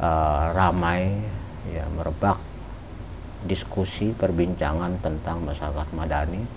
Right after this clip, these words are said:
Mengingat pada waktu sebelumnya Indonesia kan baru lepas dari rejim otoriter, rejim Orde Baru, ya kan.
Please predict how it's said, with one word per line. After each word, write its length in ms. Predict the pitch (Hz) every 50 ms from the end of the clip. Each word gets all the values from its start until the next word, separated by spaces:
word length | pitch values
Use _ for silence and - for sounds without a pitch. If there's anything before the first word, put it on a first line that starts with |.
| - - - - - - - - - - - - - - - - - - - - -
Mengingat 420 | 95 90 73 76 80 82 92 - -
pada 240 | - 95 80 78
waktu 720 | 80 78 - - - - - 82 80 80 80 80 80 78 -
sebelumnya 640 | - - 104 90 90 87 85 78 76 98 98 95 98
Indonesia 320 | 92 87 87 80 - 95
kan 300 | - 98 95 95 92 90
baru 480 | 95 95 87 175 - 90 85 85 82 82
lepas 400 | - - - 87 - - - -
dari 480 | - 90 87 82 78 - - 85 82 76
rejim 480 | 73 78 73 76 78 - 90 87 82 87 80 165 165 - 80 - - - - - - - -
otoriter, 720 | 165 - - 185 180 156 156 - - - 156 147 143 139 - - - 78 - -
rejim 280 | - 78 80 80 80 80 85
Orde 280 | 82 82 82 78 80
Baru, 400 | 80 78 71 73 76 78 76 71 71 - - - - - -
ya 120 | 76 78 76
kan. 160 | 73 73 80